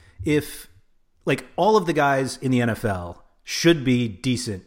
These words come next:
when they have time to throw. Like, they're, th-, this is the best league in the world in terms of football, and so, um, it's not that easy to, to get there. And we kinda make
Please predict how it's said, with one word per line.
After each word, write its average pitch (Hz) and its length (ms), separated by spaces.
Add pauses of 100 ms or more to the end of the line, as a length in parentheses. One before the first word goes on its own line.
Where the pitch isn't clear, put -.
(120)
when 113 340
they 104 140
have 104 280
time 98 300
to - 80
throw. - 320 (140)
Like, 104 340
they're, 113 320 (480)
th-, 135 260
this 139 140
is 123 220
the 143 160
best 160 260
league 143 180
in 147 120
the 143 60
world 127 420
in 123 100
terms 120 220
of 117 80
football, 104 440
and 104 140
so, 107 360 (340)
um, 113 280
it's 113 140
not 120 220
that 120 160
easy 113 240
to, 110 160
to - 240
get 110 240
there. 104 240
And 127 240
we 117 100
kinda 123 220
make 117 320